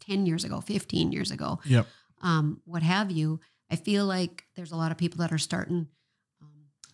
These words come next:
Speaker 1: little side jobs or whatever to supplement maybe their, their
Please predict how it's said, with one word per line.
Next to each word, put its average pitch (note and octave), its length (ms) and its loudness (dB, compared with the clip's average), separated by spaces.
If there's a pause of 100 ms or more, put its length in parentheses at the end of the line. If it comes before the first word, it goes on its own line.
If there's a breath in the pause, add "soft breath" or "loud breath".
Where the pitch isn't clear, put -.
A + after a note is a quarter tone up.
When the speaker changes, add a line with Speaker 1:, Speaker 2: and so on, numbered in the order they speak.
(420)
Speaker 1:
little G3 220 -2
side F3+ 420 0
jobs D3+ 380 -4
or D#3+ 80 -12
whatever E3+ 340 -4
to E3 300 -12
supplement F#3 520 -2
maybe F3+ 280 2
their, D#3+ 240 -6 (600)
their D#3 280 -16